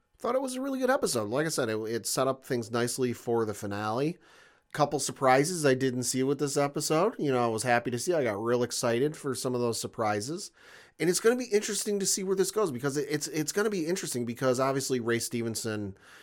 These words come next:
you know, play, in this show has been phenomenal, you know, from start to finish. He just eats up every scene he's in. He's such a great actor. He, he was such a great ca-, actor, and he's playing such a great character in this show.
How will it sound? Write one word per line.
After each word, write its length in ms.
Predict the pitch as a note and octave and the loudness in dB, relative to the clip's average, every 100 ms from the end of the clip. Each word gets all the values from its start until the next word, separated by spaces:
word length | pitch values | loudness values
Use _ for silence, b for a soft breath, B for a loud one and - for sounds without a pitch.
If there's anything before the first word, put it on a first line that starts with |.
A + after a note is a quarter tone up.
| b - | b -4
you 160 | B2 | 0
know, 500 | A#2+ A#2 A2 G#2 G2+ F2 - _ _ _ - - - C3 | 2 2 0 -2 -6 -12 -20 _ _ _ -20 -20 -18 -10
play, 480 | B2+ C3+ A#2 A#2+ A#2+ C3 C3 | 0 0 0 -6 -12 -6 -4
in 100 | B2+ | 0
this 140 | C3 C3 | 0 2
show 200 | - A#2 | 2 2
has 100 | G#2+ | 2
been 160 | A#2+ | -2
phenomenal, 720 | A2+ B2 G#2+ G#2+ A#2+ A#2 A2+ _ | -2 -2 0 0 2 0 -2 _
you 140 | G#2+ A2+ | -6 -2
know, 160 | A#2 | -2
from 160 | G#2+ A2+ | -2 -6
start 280 | - A2+ A2 | -2 -2 -2
to 60 | |
finish. 340 | G#2 A2 G#2+ G#2 | -4 -4 -4 -4
He 120 | B2 | -4
just 260 | G#2+ G2 B2 | -4 -6 -6
eats 160 | A#2 | -4
up 140 | A2 - | -4 -2
every 280 | A2+ A2 G#2+ | -4 -2 -4
scene 240 | A2+ G#2+ | -4 -6
he's 200 | A2 G2 | -6 -6
in. 140 | G#2 G#2 | -6 -6
He's 240 | G#2 F#2 | -8 -6
such 380 | - - A2+ A2+ | -6 0 0 0
a 60 | |
great 440 | G2 G2 G2 G#2 G#2 G#2 G2+ | -6 -4 -2 0 -2 -8 -10
actor. 580 | A2 G2+ G2 - A2 G2+ B B B B | -6 -2 -2 -2 -4 -4 B B B B
He, 80 | A2 | -4
he 200 | G#2 G#2+ | -2 -2
was 160 | G#2+ | -2
such 160 | - A2+ | -2 -2
a 20 | |
great 220 | G#2 G#2 - | 0 -4 -4
ca-, 160 | G#2 G2 | -12 -6
actor, 400 | F#2+ G2+ A2+ G2 | -6 -4 -4 -4
and 100 | F#2+ | -4
he's 200 | G2+ F2+ | -8 -6
playing 240 | A#2 A2 | -2 -2
such 280 | G2+ - G#2 | -2 -2 -2
a 60 | G2 | -4
great 340 | F2 G2 G#2 | -4 -4 -4
character 460 | - G2 G2+ G#2+ G2+ | -4 -4 -4 -2 -4
in 100 | G2+ | -2
this 120 | F#2+ | -4
show. 460 | - F#2+ F2+ A2+ | -4 -4 -4 -6